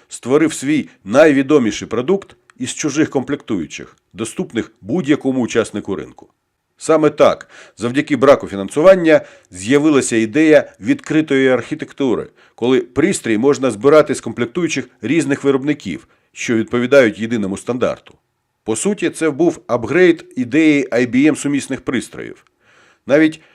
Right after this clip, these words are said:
на вибір операційної системи група Лоу не стала морочитися, запропонувавши співпрацю одразу трьом софтверним компаніям,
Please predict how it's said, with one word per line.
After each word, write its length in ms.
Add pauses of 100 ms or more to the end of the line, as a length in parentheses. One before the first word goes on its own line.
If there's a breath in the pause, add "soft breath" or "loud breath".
(180 soft breath)
на 100
вибір 300
операційної 540
системи 500
група 260
Лоу 260
не 100
стала 280
морочитися, 680 (300 soft breath)
запропонувавши 720
співпрацю 600
одразу 420
трьом 320
софтверним 600
компаніям, 580